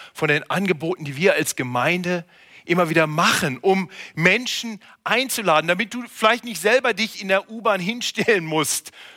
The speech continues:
oder am Arbeitsplatz. Du kannst sie einfach einladen, du kannst einen Flyer weitergeben und sagen,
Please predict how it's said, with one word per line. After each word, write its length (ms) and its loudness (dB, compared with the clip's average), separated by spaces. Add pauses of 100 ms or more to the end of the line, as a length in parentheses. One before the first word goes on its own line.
oder 280 2
am 200 -2
Arbeitsplatz. 800 -2
Du 100 -10
kannst 220 -2
sie 80 -2
einfach 300 0
einladen, 360 2
du 60 -6
kannst 180 -4
einen 80 -8
Flyer 460 2
weitergeben 480 -2
und 60 -12
sagen, 220 -2